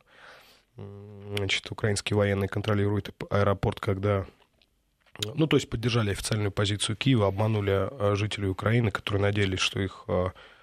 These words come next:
э, солдаты вернутся домой живыми из аэропорта, они уже были погибшими.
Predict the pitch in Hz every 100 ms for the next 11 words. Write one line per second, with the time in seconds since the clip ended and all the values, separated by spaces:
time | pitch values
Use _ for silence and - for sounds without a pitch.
0 | _ _ - - - 95 98 - 101 98
1 | - 101 101 - - 101 101 95 104 127
2 | 107 95 101 98 - 104 - 101 98 98
3 | 101 101 95 104 104 98 - 110